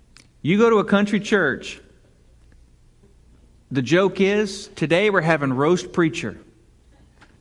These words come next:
just like for lunch, just like we did last week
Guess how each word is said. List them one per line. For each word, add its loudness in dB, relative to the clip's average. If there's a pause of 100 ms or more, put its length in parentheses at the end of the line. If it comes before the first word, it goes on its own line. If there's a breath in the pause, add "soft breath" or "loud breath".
(120)
just 0
like 0
for 0
lunch, 0
just 0
like 0
we 2
did 2
last 0
week -2